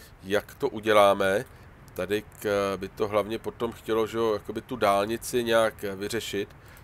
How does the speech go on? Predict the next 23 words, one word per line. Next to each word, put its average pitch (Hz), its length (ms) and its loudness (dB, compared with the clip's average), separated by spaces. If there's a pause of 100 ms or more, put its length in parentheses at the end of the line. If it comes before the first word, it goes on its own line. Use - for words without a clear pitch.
(220)
Tady 98 220 0
k-, 98 420 -4
bych 98 200 -10
ten 120 180 -2
obchvat, 104 520 2 (220)
eh, 101 320 -2
mohl 98 360 -6 (400)
v - 80 -20
tuhle 101 240 -6
tu - 180 -12
chvíli 113 640 0 (140)
tahnout 107 640 -4 (1700)
takhle. 98 640 -2 (1800)
No 92 160 -6
a 110 40 2
tu - 180 -10
druhou, 113 760 4 (800)
tak, 101 320 -2
eh, 98 180 0
tam 98 240 -4
se - 140 -8
musíme 107 380 -4
dostat, 104 500 -2